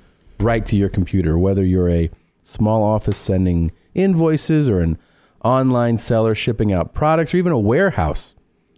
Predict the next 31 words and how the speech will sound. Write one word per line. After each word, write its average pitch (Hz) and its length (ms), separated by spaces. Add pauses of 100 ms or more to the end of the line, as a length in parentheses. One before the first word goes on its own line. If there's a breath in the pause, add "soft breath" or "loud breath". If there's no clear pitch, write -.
sending 113 340
tens 143 440
of 92 120
thousands 117 580
of 98 120
packages 101 440
out 98 300
all 123 160
the 131 100
time. 127 460 (440 soft breath)
Stamps 160 400
dot 127 240
com 175 360 (280 soft breath)
can 110 140
handle 127 340
it - 80
all 123 420 (300)
with 110 280
ease. 82 500 (440 soft breath)
Simply 165 380
use 127 180
your 120 80
computer 104 540
to - 80
print 117 400
official 90 520
U 107 240
S 90 140
postage 95 600
twenty-four 117 460
seven 85 420